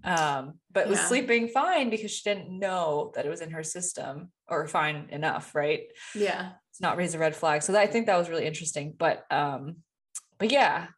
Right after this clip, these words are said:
Speaker 1: so that's what happened. It was hilarious.
Speaker 2: Yeah.
Speaker 1: And
Speaker 2: So long
Speaker 1: yeah.
Speaker 2: story short, <laughs> just be careful of what you're taking, es-, like, especially supplements, because,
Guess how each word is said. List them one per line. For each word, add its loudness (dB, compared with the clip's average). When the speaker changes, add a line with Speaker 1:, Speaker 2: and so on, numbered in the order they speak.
Speaker 1:
so 4
that's 2
what 4
happened. -4
It -4
was -4
hilarious. 0
Speaker 2:
Yeah. -2
Speaker 1:
And -4
Speaker 2:
So 0
long 2
Speaker 1:
yeah. 2
Speaker 2:
story 0
short, -2
<laughs> 2
just -2
be -4
careful -2
of -2
what -6
you're -6
taking, -2
es-, 2
like, 2
especially 0
supplements, -4
because, -6